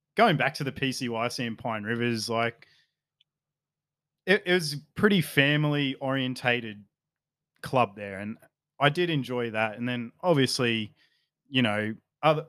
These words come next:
players who showed a bit of promise ended up going elsewhere, but the, the club and community there was pretty good while it lasted. And, um,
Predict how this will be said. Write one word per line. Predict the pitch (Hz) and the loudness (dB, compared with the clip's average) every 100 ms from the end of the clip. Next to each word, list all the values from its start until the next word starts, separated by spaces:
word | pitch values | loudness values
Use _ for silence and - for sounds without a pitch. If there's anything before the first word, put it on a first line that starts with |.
| _ | _
players | 165 170 151 147 | 2 2 2 -2
who | 139 | -6
showed | 120 139 127 | -6 -4 -4
a | 117 | -4
bit | 117 | -8
of | - | -4
promise | 127 117 107 - | 0 0 0 -2
ended | 110 107 | -2 -2
up | 95 - _ _ _ _ | -4 -8 _ _ _ _
going | 127 113 107 | -4 -2 0
elsewhere, | 117 - 113 104 98 | 0 -2 -4 -4 -4
but | 107 107 - _ _ _ - | -4 -6 -8 _ _ _ 0
the, | 165 160 | 2 2
the | 165 | -6
club | - 208 156 | 0 2 2
and | 123 | -2
community | - 131 123 117 | -2 -2 -2 0
there | 113 113 | 0 0
was | 110 | -4
pretty | - 131 104 | -12 -12 -6
good | 120 117 | -6 -4
while | 113 107 | -2 -4
it | 95 | -4
lasted. | 110 123 - 147 127 | -4 -4 -4 -6 -4
And, | 113 113 _ _ _ _ _ - - _ _ - | -4 -6 _ _ _ _ _ -20 -20 _ _ -10
um, | 120 123 123 | -4 0 -2